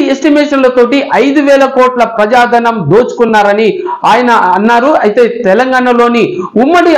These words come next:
ఆదిలాబాద్, నిజామాబాద్, కరీంనగర్, నల్గొండ ఇలాంటి తదితర జిల్లాల లోపల నీరు అందించేందుకు అప్పటి ఉమ్మడి ఆంధ్రప్రదేశ్లోనే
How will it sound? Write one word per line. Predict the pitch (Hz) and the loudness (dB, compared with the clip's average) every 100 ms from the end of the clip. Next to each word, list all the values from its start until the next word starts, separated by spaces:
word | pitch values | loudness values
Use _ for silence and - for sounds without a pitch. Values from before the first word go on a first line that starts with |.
| 208 | 0
ఆదిలాబాద్, | 226 277 269 247 254 226 - - 175 | 0 0 2 2 0 -2 -4 0 0
నిజామాబాద్, | 214 247 233 214 214 214 214 208 | 2 0 0 2 0 0 -4 -2
కరీంనగర్, | 214 240 226 208 208 202 165 156 | 0 0 0 0 -2 0 0 2
నల్గొండ | 208 214 220 208 214 214 - - - 262 | 2 0 0 2 0 -4 -14 -18 -4 0
ఇలాంటి | 330 311 254 - | 0 2 0 0
తదితర | 240 254 262 247 202 156 | -2 0 0 0 0 0
జిల్లాల | 220 285 294 262 | 2 2 2 2
లోపల | 247 240 254 302 269 | 0 0 0 0 0
నీరు | 185 277 277 | 0 0 0
అందించేందుకు | 247 247 240 220 202 233 196 - 180 - 208 | 0 -2 -2 -2 0 0 0 -2 -8 -6 -4
అప్పటి | 240 330 311 196 - 196 | -2 0 0 0 0 0
ఉమ్మడి | 247 302 262 220 | 2 2 2 2
ఆంధ్రప్రదేశ్లోనే | 269 262 254 247 240 233 233 226 | 0 0 0 0 0 0 0 -2